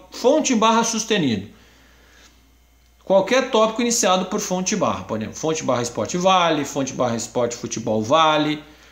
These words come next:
fonte barra esporte tênis vale, certo? Fonte barra ciência. O que que não vale? Não vale, por exemplo, agregado barra ciência. Não vale,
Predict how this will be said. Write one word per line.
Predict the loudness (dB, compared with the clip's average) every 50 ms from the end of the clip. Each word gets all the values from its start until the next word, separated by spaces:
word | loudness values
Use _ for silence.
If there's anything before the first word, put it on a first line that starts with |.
| _ _ _
fonte | -6 -2 -2 -2 -2 -2 -2
barra | 0 0 0 0 0 -2 -4 -6
esporte | -8 -6 -4 -2 -2 -2 -2 -6
tênis | -6 -2 0 0 2 2 0 0 2
vale, | 2 2 4 4 2 2 2 0 -2 -4 -6 -12 -18 _ _ _ _ _ _ _ _ _ _ _
certo? | -6 -2 0 0 0 -2 -4 -10 -14 -10
Fonte | -8 -6 -6 -6 -4
barra | -4 -4 -4 -4
ciência. | -4 -4 -4 -6 -6 -8
O | -6
que | -6 -4 -2
que | 0 0
não | 2 2 2 2
vale? | 2 2 2 2 0 0 0
Não | 0 0 0
vale, | 2 2 2 2 2 2
por | 0 0 0
exemplo, | 0 2 2 0 0 0 0
agregado | 0 0 2 2 2 2 2 2 2 4 4 2 2 2
barra | 2 4 4 4 2 0
ciência. | -2 -2 -4 -4 -4 -6 -6 -6
Não | -6 -4 0
vale, | 0 0 0 0 -2 -4